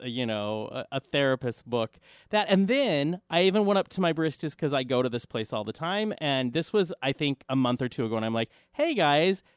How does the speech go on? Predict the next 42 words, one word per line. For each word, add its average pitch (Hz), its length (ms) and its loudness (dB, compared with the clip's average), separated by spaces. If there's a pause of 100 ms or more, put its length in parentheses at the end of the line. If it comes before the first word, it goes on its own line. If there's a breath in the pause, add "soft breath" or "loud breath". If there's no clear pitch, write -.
(140)
w-, 165 180 -10
I 226 180 2
see 240 180 -4
you 185 120 2
all 147 120 2
the 135 80 -6
time. 160 460 -2 (340)
I 220 160 4
have 233 180 2
this 190 180 0
great 185 300 -4
therapist 160 400 -2
that 143 100 -10
comes 160 280 0
on 151 120 0
my 139 120 -2
show. 196 480 2 (280)
I 220 200 0
just 269 200 -4
wanted 226 220 0
to 196 80 -2
offer 180 300 2
to 175 80 -6
you, 208 140 -2
if 208 100 -4
you 175 60 2
have 165 100 -2
any 180 100 -2
questions, 233 760 -4 (480)
you 180 120 0
know, 165 260 4
that 156 340 2
I 156 140 2
would 156 140 2
be 151 100 2
more 147 180 2
than 147 140 0
welcome 117 380 -2
to - 160 -14
bring 110 220 -2
those 104 120 -4
up." 110 160 -2